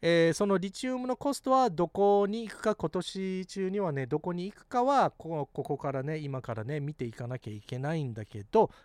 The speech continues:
で、そこであの、プライスもね、こうやってこう変わっていくっていうことで、えー、でも、今は完全には見えないけど、予想としてはこの二十三年は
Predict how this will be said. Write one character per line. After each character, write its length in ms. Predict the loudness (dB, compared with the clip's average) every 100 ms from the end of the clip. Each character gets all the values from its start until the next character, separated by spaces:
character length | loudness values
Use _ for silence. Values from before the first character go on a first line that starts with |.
| _
で、 100 | -2
そ 140 | 0
こ 140 | 0 2
で 160 | 4
あ 80 | 4
の、 140 | 4
プ 140 | 0 2
ラ 120 | 2
イ 80 | 0
ス 100 | -2
も 140 | -4
ね、 100 | -4
こ 160 | -2 0
う 40 |
や 60 | 0
っ 20 |
て 100 | -2
こ 260 | -8 -6 -6
う 20 | -4
変 120 | -4
わ 100 | -4
っ 20 |
て 200 | -8 -14
い 140 | -14
く 240 | -20 0 0
っ 20 |
て 240 | 0 _
い 100 | -12
う 60 | -12
こ 160 | -12 -10
と 160 | -10
で、 260 | -4 -2 -4 _ -20 _ _ _ _ -2
え 720 | 2 4 4 2 2 2 0
ー、 20 |
で 100 | 0
も、 320 | 2 4 4 2 _ _ _ _ _ _
今 300 | -6 0 4
は 280 | 6 4 2 -2
完 320 | -2 -2 -2
全 280 | 0 0 0
に 100 | 0
は 140 | 0
見 140 | 0
え 100 | -2
な 160 | 0 0
い 80 | -2
け 180 | -2 0
ど、 320 | 4 4 4
予 180 | -2 -2
想 260 | 0 0 0
と 140 | -2
し 100 | -6
て 120 | -2
は 120 | 0
こ 140 | 0 -2
の 100 | -2
二 200 | -4 -4
十 500 | -2 0 0 -2 -8
三 460 | -4 -2 -2 -2
年 260 | -2 -2 2
は 220 | 2 2